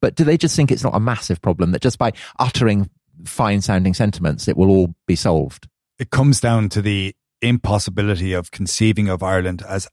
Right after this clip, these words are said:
Speaker 2: anything other than a united island. Problems on the island have been created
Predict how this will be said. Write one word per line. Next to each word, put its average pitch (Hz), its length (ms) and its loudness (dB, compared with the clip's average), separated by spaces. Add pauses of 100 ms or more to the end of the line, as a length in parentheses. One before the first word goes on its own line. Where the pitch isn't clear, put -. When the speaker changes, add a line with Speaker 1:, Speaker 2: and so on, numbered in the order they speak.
(120)
Speaker 2:
anything 101 420 -2
other 92 260 -2
than 90 180 -8
a 90 40 -6
united 90 600 -4 (180)
island. 85 460 -4 (560)
Problems 131 340 2
on 123 120 2
the 113 100 4
island 104 260 0
have 98 120 -2
been 107 160 0
created 104 500 0